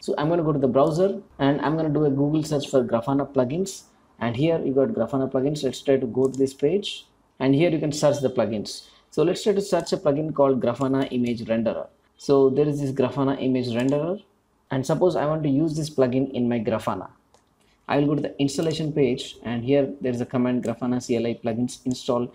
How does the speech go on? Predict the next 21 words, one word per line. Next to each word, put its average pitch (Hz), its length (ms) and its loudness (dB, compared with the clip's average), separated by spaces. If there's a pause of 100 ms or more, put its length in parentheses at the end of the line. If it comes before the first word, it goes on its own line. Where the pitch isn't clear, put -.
(360)
Grafana 120 540 -2
Image 117 280 -2
Renderer. 107 440 -4
So - 140 -4
let's 143 140 0
try 147 100 -4
to 135 80 -4
copy 135 360 -2
this 156 220 -6
I 117 140 -2
D, 135 340 -2 (720)
and 120 160 -4
in 156 100 -2
the 170 80 -2
command 143 380 2
line 139 160 2
I'm 131 140 0
gonna 123 100 2
write 120 260 0
Grafana 135 540 0
plugins 120 480 0